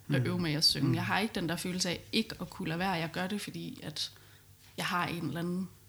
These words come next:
Speaker 1: ambition med det, ikke?
Speaker 2: Jeg tænker også, altså, s-, s-,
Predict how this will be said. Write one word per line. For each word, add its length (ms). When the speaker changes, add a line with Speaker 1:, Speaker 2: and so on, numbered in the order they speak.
Speaker 1:
ambition 680
med 120
det, 100
ikke? 160
Speaker 2:
Jeg 100
tænker 240
også, 260
altså, 480
s-, 220
s-, 140